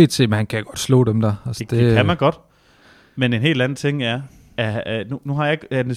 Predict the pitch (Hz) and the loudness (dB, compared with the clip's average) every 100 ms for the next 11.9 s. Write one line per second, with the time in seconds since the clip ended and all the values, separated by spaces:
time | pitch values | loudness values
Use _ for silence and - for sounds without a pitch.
0 | - 127 131 - 170 143 131 151 170 107 | -6 -6 -6 -4 -4 -2 -2 -2 -4 -4
1 | 101 _ _ _ _ - - _ - 117 | -6 _ _ _ _ -20 -20 _ 4 4
2 | 117 131 123 127 120 120 120 131 - - | 4 0 -2 2 4 4 2 -4 -6 -10
3 | 131 127 - 165 185 185 151 143 147 - | -4 -2 4 6 8 8 6 4 0 6
4 | 190 123 131 135 151 156 131 131 135 - | 8 8 6 4 6 6 6 6 4 0
5 | 127 131 - 127 127 - - 147 135 120 | -2 -4 -2 0 0 -4 0 0 2 2
6 | 120 120 127 127 131 127 - 131 110 127 | 2 0 -2 -2 -2 -4 2 2 8 6
7 | 127 - 113 110 107 - 117 117 110 120 | 6 4 2 4 2 0 0 0 0 -4
8 | 107 - - - - 123 120 117 120 123 | -6 -16 -18 -2 6 8 8 6 6 8
9 | 117 117 123 110 110 110 107 113 117 113 | 6 6 4 4 4 4 6 4 4 0
10 | 139 127 113 127 110 107 117 - 107 - | -2 -2 4 4 4 4 4 4 -2 -2
11 | - - - - 127 123 123 123 | -8 -20 -16 -2 4 6 8 8